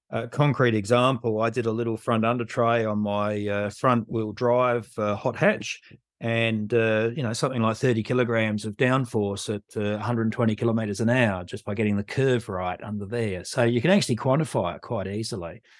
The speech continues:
And so measuring pressures under the car, on top of the car, and then making modifications and measuring the change in pressure allows you to see exactly how effective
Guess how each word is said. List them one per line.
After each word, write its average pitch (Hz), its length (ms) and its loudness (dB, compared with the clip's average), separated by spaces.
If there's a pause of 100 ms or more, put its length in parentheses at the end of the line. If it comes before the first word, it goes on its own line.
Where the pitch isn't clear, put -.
(380)
And 123 120 0
so 139 320 0 (140)
measuring 180 540 4
pressures 147 800 -2 (140)
under 185 260 4
the 165 100 -2
car, 127 640 -4
on 110 200 -6
top 160 240 2
of 147 100 2
the 120 100 -2
car, 98 520 -10 (480)
and 117 120 2
then 147 160 4
making 160 360 2
modifications 123 960 0
and 104 140 0
measuring 117 400 0
the 104 100 -2
change 208 460 -2
in 104 120 2
pressure - 560 -8 (300)
allows 127 420 2
you 123 80 -2
to 107 80 -2
see 113 400 -2
exactly 120 760 0
how 110 260 -4
effective 104 600 -2